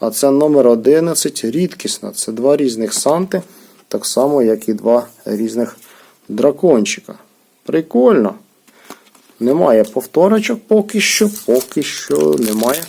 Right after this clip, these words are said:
І це добре. Так, ну що, поїхали далі. Е, номер дев'ятнадцять. Лайк. Ну, номер дев'ятнадцять у нас вже є он. Тому ось перша повторочка. Перша пів-, повторочка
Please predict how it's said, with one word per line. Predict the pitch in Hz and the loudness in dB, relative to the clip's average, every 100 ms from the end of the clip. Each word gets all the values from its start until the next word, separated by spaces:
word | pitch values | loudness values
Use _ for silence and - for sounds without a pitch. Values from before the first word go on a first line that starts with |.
| - - - - - | -12 -12 -14 -12 -10
І | - | -8
це | - - 110 101 | -6 -6 -4 2
добре. | 151 117 - - - - | 4 4 0 -8 -12 -2
Так, | 120 101 - | -2 -2 -4
ну | 127 | -6
що, | - - 104 - | -4 -6 -6 -2
поїхали | 135 139 - 104 113 131 | -2 -2 -6 -6 -2 -2
далі. | 135 139 170 180 175 - - - - - _ - | 0 2 4 2 -2 -10 -20 -20 -20 -20 _ -4
Е, | 113 | -2
номер | 110 117 156 160 139 | 0 2 4 4 2
дев'ятнадцять. | 107 131 151 151 160 135 - 98 - | 2 4 4 2 2 2 0 -6 -4
Лайк. | 127 143 110 - | 2 4 2 0
Ну, | 117 147 185 202 202 202 196 | -4 2 4 6 6 6 6
номер | 143 151 156 | 4 4 4
дев'ятнадцять | 123 123 117 120 131 123 107 | 6 6 4 2 2 0 -2
у | 113 | -2
нас | 113 - | -2 -4
вже | 101 110 107 | -4 -2 2
є | 123 151 | 4 4
он. | 185 202 202 - - - _ - | 4 0 -2 -10 -10 -20 _ -10
Тому | 110 120 151 151 | -4 0 2 0
ось | 135 - | 0 -2
перша | - 120 - 123 | -2 -2 -2 -6
повторочка. | 107 127 - - 117 101 113 - - 170 170 _ _ - - - - - - - - - _ | -6 -8 -8 -4 -2 0 -2 -4 -4 -6 -8 _ _ -20 -20 -20 -20 -20 -16 -14 -16 -20 _
Перша | 120 127 - | 0 0 0
пів-, | - - 107 - - - | -2 -4 -6 -10 -18 -8
повторочка | 107 - 123 139 - - | -8 -2 0 0 -4 -6